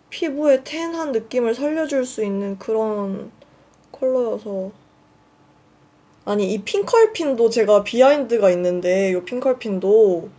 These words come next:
제가 일본에 갈 줄 모르고 이제 가는 친구들한테 부탁을 했어요. 그래서 이제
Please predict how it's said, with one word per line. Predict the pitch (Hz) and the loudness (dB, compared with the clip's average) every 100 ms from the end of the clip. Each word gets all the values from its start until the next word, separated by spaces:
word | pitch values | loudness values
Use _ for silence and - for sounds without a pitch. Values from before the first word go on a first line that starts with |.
| - - - | -20 -20 -6
제가 | 247 233 | 0 4
일본에 | 285 320 403 392 | 4 4 2 4
갈 | 277 233 233 | 4 4 4
줄 | 233 220 202 | 4 6 6
모르고 | 180 240 359 320 208 175 - | 4 4 4 4 2 0 -2
이제 | - 247 | -4 -2
가는 | - 233 254 277 277 277 277 285 302 | 0 4 6 6 4 0 2 2 2
친구들한테 | 294 381 370 370 320 254 226 | 0 -2 -2 2 2 2 -2
부탁을 | 277 285 381 285 | -6 0 2 4
했어요. | 302 294 240 170 - | 2 2 0 -2 -4
그래서 | 247 240 | 0 2
이제 | 202 196 185 170 | 2 0 0 -2